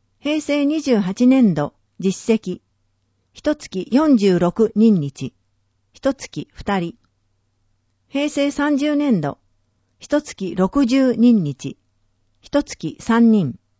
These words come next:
平成三十一年度。一月六十人日。一月三人。平成三十二年度。一月六十人日。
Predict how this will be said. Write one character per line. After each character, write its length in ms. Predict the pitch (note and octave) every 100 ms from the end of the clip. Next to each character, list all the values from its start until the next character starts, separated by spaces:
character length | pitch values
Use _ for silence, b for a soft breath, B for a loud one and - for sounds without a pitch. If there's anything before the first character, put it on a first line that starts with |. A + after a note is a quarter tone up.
| _ _ _ _ _ _ _ _
平 420 | _ _ C#4 D4
成 240 | D4 C#4 C4+
三 200 | D4 C4+
十 240 | G3 E3
一 40 | F3+ A#3+
年 220 | A#3+ G#3
度。 160 | C#3+ C3
一 20 |
月 0 |
六 200 | _ _
十 160 | _ _
人 320 | _ _ _
日。 240 | _ _
一 60 | _ _ - D4 D4 - F#3+ - F#3 - C#4 B3 C4+ A#3+ A3+ A#3 E3+ C#3 - - _ _ _ _ _
月 680 | _ _ - C#4+ - - - -
三 240 | A3+ A#3
人。 280 | A3 F3 A#2+ _ _ _ _ _ _ _ _ _ _ _ _
平 220 | - C#4 D4
成 200 | B3+ A#3+
三 280 | A3 C#4+ A#3+
十 100 | F3
二 100 | D3+
年 180 | D#3+ G3+
度。 0 |
一 40 | B3 F#3 B2+ - _
月 60 | _ _ _ _ _ _ _ _ _ - D4 - - F#3
六 60 | F#3
十 60 | F#3+ C#4+
人 200 | A#3+
日。 20 | C4+